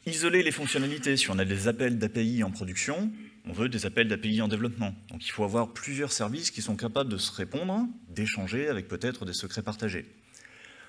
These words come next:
On veut respecter les droits d'accès qu'on a en production. Si une application en développement a accès à tout,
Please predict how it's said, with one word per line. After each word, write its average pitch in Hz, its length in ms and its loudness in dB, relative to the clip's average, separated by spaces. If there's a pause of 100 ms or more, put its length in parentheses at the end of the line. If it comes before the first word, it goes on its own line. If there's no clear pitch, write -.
(200)
On 98 80 -4
veut 110 140 2
respecter 135 440 0
les 131 100 4
droits 98 220 0
d'accès 160 320 2
qu'on 117 160 0
a 107 60 6
en 110 80 4
production. 123 480 0 (1000)
Si - 220 -4
une 117 60 6
application 127 600 2
en 117 60 4
développement 104 480 0
a - 20 2
accès 95 200 0
à 90 80 2
tout, 208 280 2